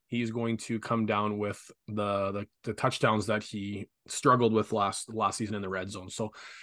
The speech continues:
um, looking at the names there, I think D K is the best approach to add here with, uh, with a balanced approach.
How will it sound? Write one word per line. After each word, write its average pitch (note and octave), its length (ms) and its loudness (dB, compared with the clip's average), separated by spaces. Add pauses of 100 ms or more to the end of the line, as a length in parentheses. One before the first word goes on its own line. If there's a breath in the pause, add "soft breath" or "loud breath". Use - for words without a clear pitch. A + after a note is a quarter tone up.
(140 loud breath)
um, G#2 460 8
looking B2+ 260 4
at B2 100 4
the B2+ 80 2
names B2 280 4
there, B2 180 6
I A2+ 80 4
think G#2+ 220 -2
D A2+ 120 2
K A2+ 260 2
is G#2 340 -2 (100)
the A2+ 120 0
best C3 300 6
approach C3+ 380 4
to C3 180 -2
add B2+ 220 2
here B2+ 480 0
with, A2+ 340 -8
uh, G#2 240 -6
with - 100 -8
a G#2+ 40 -6
balanced F#2+ 340 -2
approach. - 440 -10